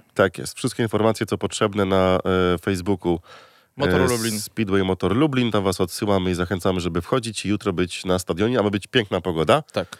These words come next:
Speaker 1: Prawie dwadzieścia stopni.
Speaker 2: Cały tydzień ma być w ogóle ładna, więc
Speaker 1: Tak, więc be-, bez deszczu, bez, bez chmur, więc można sobie
Speaker 2: Będziemy
Speaker 1: przyjść i
Speaker 2: podejmować, e, Zolesz, G K M Grudziądz.
Speaker 1: żużel pooglądać.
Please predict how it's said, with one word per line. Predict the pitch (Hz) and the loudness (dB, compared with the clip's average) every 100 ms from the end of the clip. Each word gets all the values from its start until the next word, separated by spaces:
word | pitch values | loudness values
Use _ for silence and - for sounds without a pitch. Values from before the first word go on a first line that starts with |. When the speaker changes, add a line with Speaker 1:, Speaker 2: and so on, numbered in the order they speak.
| - _ - - | -20 _ -20 -8
Speaker 1:
Prawie | - 117 104 | 0 2 2
dwadzieścia | 92 90 90 90 | 0 -2 -2 -2
stopni. | 82 78 - | -2 -4 0
Speaker 2:
Cały | 123 | 2
tydzień | 147 151 | 2 0
ma | 107 | -2
być | 98 | -4
w | |
ogóle | 98 98 | -4 -4
ładna, | 98 95 | -4 -4
więc | 92 95 82 | -2 0 0
Speaker 1:
Tak, | - - | -4 -10
więc | 95 95 87 - | -4 -4 -4 -6
be-, | 87 92 87 | 0 0 2
bez | 98 90 | 0 2
deszczu, | 110 110 - | 0 0 -4
bez, | 87 85 92 | -2 -2 -2
bez | 90 - | -2 -2
chmur, | - 120 104 95 - | 0 2 2 0 -4
więc | 95 90 | -4 -2
można | 101 95 92 | -2 -2 0
sobie | 90 | 0
Speaker 2:
Będziemy | 117 - | 0 2
Speaker 1:
przyjść | 98 135 | 2 0
i | 135 | 2
Speaker 2:
podejmować, | 127 120 - 127 120 131 160 | 0 0 -4 -2 0 0 -2
e, | |
Zolesz, | 143 113 113 139 | -4 -4 -2 -2
G | 123 113 | -2 -6
K | 120 | -4
M | 131 | -4
Grudziądz. | 127 95 - - 117 | -4 -8 -12 -10 -4
Speaker 1:
żużel | 95 101 113 101 85 95 85 | -2 2 2 2 2 2 2
pooglądać. | 95 85 85 78 65 - - | 2 2 2 -2 -4 -10 -14